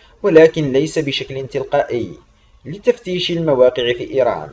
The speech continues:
وعلى الرغم من أن النص الكامل للاتفاق لم يعلن بعد، إلا أن بعض التقارير تنقل معلومات رشحت عن أبرز بنوده ما يلي:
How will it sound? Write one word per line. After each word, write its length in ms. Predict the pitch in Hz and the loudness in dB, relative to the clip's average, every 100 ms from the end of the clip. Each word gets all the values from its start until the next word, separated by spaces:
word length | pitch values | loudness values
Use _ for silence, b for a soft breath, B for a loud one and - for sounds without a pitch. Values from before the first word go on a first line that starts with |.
| 64 | -12
وعلى 320 | 90 98 110 | -6 -2 0
الرغم 200 | 120 127 | 2 0
من 220 | 143 147 | 0 -4
أن 180 | - 240 | -4 -4
النص 320 | 277 302 - | -2 -2 -2
الكامل 480 | 233 - 220 214 196 | -6 2 2 4 0
للاتفاق 760 | 190 - 170 170 170 170 165 147 | -4 -8 -8 -6 4 6 6 2
لم 300 | 139 156 170 | -2 -2 0
يعلن 520 | 190 165 175 165 143 | 0 0 0 0 4
بعد، 280 | 156 160 160 156 | 8 8 6 -4
إلا 360 | 180 175 156 | 6 6 6
أن 200 | 160 156 | 4 2
بعض 240 | 151 151 151 | 2 2 -2
التقارير 840 | - 156 151 143 143 147 143 139 b b b _ _ _ _ _ _ _ _ _ _ - | -2 0 4 4 4 6 6 4 b b b _ _ _ _ _ _ _ _ _ _ -6
تنقل 440 | 202 247 247 240 214 | -2 0 4 4 4
معلومات 640 | 165 175 170 160 165 160 | 4 4 4 6 4 4
رشحت 500 | 156 170 196 180 175 | 0 0 -2 -2 0
عن 180 | 156 156 | -2 0
أبرز 360 | 151 156 156 147 | -2 6 6 6
بنوده 760 | 143 139 139 139 139 143 139 135 b b b b b _ _ _ _ | 2 0 -2 -2 -2 -4 -6 -8 b b b b b _ _ _ _
ما 180 | 160 190 | 4 8
يلي: 340 | 143 107 - | 8 6 0